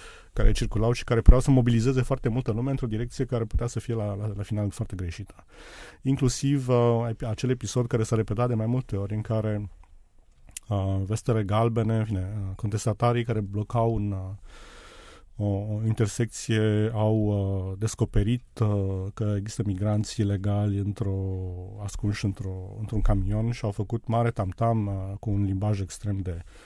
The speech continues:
rasist și de ostil acelor migranți. Um, pentru, evident că pentru mare parte din, uh, ce înseamnă peisajul contestatar din Franța,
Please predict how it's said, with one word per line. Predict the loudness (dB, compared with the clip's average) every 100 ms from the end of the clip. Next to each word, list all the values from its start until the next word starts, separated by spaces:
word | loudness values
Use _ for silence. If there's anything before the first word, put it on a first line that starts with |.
| -20 -20 -14
rasist | -10 -10 -10 -12
și | -10
de | -10
ostil | -10 -6 -6 -6
acelor | -6 -6 -6 -8 -8
migranți. | -8 -6 -4 -6 -10 -20 -20 -20 -16
Um, | -10 -6 -6 -8 -8
pentru, | -6 -4 -4 -4 -4 -4 -6
evident | -4 -2
că | -2
pentru | -2 -4 -2
mare | -2 -2
parte | -4 -4 -4
din, | -2 -2 -2
uh, | -4 -8 -8
ce | -4
înseamnă | -2 0 2 4 4
peisajul | 4 2 4 2 2
contestatar | 0 -2 -2 -2 0 -2
din | 0 -4
Franța, | 0 0 0 0 -2 -2